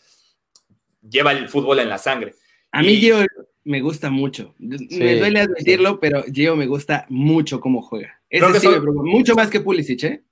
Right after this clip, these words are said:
Speaker 1: Para mí son los dos jugadores que más proyección tienen, que creo que no se les va a per-, no, uno, no se les va a perder el piso, y dos, van a, van a seguir creciendo porque, porque tienen todas las herramientas, eh, disponibles y de carácter para, para seguir creciendo.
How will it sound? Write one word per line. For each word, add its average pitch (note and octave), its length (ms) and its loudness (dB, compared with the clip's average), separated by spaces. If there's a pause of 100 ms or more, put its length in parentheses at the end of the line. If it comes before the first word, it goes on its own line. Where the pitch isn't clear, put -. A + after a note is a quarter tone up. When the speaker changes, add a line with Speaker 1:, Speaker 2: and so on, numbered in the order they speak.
(240)
Speaker 1:
Para D3 140 2
mí F3+ 120 -2
son G#3 120 -2
los G3 120 -2
dos F3+ 140 -4
jugadores E3+ 380 0
que D3 80 -4
más D3 220 -6
proyección D3+ 500 -6
tienen, D#3+ 340 -4
que - 120 -8
creo C#3 160 -4
que D3 80 -4
no D3 160 -2
se D3+ 120 2
les B2+ 140 -4
va C3+ 80 2
a C#3 80 -4
per-, C3 400 -6
no, C#3+ 220 -4
uno, A3+ 220 6
no G#3 100 0
se F#3 80 0
les D#3 100 0
va D#3+ 60 6
a D#3+ 60 0
perder D#3+ 240 4
el C#3+ 120 0
piso, F3+ 380 -2
y C3 100 -6
dos, D#3+ 300 0
van C#3+ 160 0
a, C#3+ 60 -4
van C#3 160 -2
a C#3+ 60 -2
seguir C#3 280 -4
creciendo D3 400 -6
porque, A#2+ 260 -6
porque A#2 220 -8
tienen C3 160 -4
todas C#3 120 4
las C3+ 120 0
herramientas, A#2+ 600 -2
eh, A2+ 160 -12
disponibles A#2+ 580 -4
y B2+ 60 -6
de A2+ 120 0
carácter C3+ 400 -2
para, A2 300 -4
para A2 120 -14
seguir A2+ 220 -12
creciendo. A2 300 -20